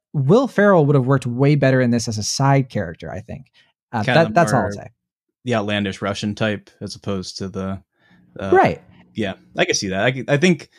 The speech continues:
Speaker 2: I think he's been doing more supporting stuff recently for that reason. Like, it seems like, like, when he does do something like this, it's like Zoolander two or something like that, where he does kind of, like, he plays up that, uh, absurdist kind of guy pretty well. But,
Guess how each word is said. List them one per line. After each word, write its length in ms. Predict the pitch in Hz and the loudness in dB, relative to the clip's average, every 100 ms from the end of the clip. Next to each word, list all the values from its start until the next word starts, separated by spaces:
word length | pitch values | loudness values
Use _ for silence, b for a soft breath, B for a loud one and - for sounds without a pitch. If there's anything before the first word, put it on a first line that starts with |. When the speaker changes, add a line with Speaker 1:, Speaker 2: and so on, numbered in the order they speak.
| b | b
Speaker 2:
I 60 | - | -2
think 120 | 180 220 | 0 2
he's 100 | 190 | 2
been 180 | 170 117 | 2 4
doing 180 | 127 | 2
more 260 | 107 107 110 | 2 2 0
supporting 460 | 107 95 120 127 123 | -2 -4 0 0 0
stuff 300 | - 135 - | 2 2 2
recently 380 | 135 - 139 | 0 2 2
for 180 | 123 107 | 2 2
that 200 | 101 98 | 2 0
reason. 480 | 98 104 113 127 123 | 0 0 2 2 2
Like, 120 | 101 | 0
it 100 | 95 | -2
seems 260 | 92 101 95 | -2 -2 0
like, 380 | 101 92 - - _ _ - | 0 0 -4 -20 _ _ -6
like, 100 | 98 | 2
when 140 | 117 | 2
he 60 | 101 | 4
does 220 | 101 101 | 2 2
do 120 | - | 0
something 160 | 104 110 107 | 0 2 2
like 80 | |
this, 200 | 110 104 98 | 2 0 0
it's 100 | 98 | -2
like 140 | 92 | -2
Zoolander 460 | 90 95 92 90 92 | 0 0 2 0 -4
two 380 | - 95 95 95 | -2 0 2 2
or 360 | 95 95 92 - | 2 0 0 -2
something 180 | 107 92 | 0 0
like 160 | 90 | 0
that, 280 | 92 92 90 | 2 2 2
where 100 | 95 | 0
he 60 | 92 | -2
does 200 | 95 - | -2 0
kind 160 | 98 | 0
of, 80 | 92 - b b b - | -2 -6 b b b -6
like, 140 | 98 | -4
he 120 | - 104 | -2 -2
plays 320 | - 95 90 | 0 0 0
up 140 | 92 | -2
that, 340 | - 92 90 - _ | 0 2 2 -2 _
uh, 240 | - 98 92 - | -4 -2 -2 -6
absurdist 760 | 95 - 98 95 95 - - | -6 0 0 2 0 0 -2
kind 200 | - 104 98 | -2 0 0
of 60 | |
guy 300 | 95 95 95 | 2 2 2
pretty 220 | 92 - 95 | 0 -2 -2
well. 300 | 98 95 92 | 0 -2 -2
But, 300 | 107 101 95 | -2 -2 -4